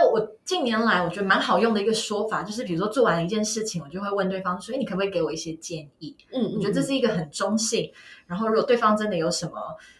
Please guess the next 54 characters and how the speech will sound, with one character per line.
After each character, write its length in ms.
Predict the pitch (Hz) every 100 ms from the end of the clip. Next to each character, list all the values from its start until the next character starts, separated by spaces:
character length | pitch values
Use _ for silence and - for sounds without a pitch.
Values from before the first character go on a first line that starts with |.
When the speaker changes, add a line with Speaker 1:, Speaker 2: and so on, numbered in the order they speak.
| _ _ -
Speaker 1:
想 300 | - 165 202
法， 140 | -
他 120 | 190
可 140 | 190 196
以 80 | 160
提 220 | - 151
出 280 | - 160 156
来 180 | - -
的， 80 | - - 165 175
然 80 |
后 20 | 220
用 160 | 233
一 20 |
种 160 | 233 -
不 120 | 262
卑-， 180 | 254 226 226
Speaker 2:
嗯。 80 | -
Speaker 1:
不 180 | 302 294
卑 200 | 247 240
不 140 | 175 165
亢， 240 | 233 165
就 80 | 233
刚 200 | 254 254
刚 140 | 262
好 140 | 226 151
的 120 | 147
姿 180 | - 185
态 200 | 208 180
来 160 | 147 160
问， 140 | 185 190 -
或 100 | 302
是 160 | 285 269
用 180 | 277 269
英 120 | 277
文 220 | 262 180
讲 240 | 180 - 165
话， 120 | 196
我 60 | 196
可 120 | 180
能 140 | 156
会 100 | 196
问 180 | 202 220
对 120 | 202 190
方 180 | 185
说， 200 | 190 190 180 - - -
“Is 160 | 196 208
there 140 | 208
anything 420 | 214 254 262 202
we 120 | 190
can 180 | - 175
do 120 | 165
differently 760 | 170 208 226 - - 170 - 165
next 340 | 175 - -
time？” 280 | - - -